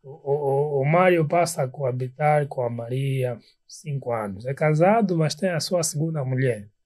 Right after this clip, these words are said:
E vive com a segunda mulher cinco anos, seis anos, sete anos.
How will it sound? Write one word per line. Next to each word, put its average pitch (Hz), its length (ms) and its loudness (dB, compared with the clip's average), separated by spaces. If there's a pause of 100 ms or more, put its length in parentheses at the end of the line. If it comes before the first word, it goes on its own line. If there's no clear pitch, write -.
(920)
E 135 100 -2
vive 160 380 8
com 143 180 -4
a 135 60 0
segunda 165 400 -2
mulher 156 400 2
cinco 165 500 0
anos, 165 760 0
seis 156 300 -4
anos, 170 600 -6
sete 139 260 -10
anos. 104 420 -10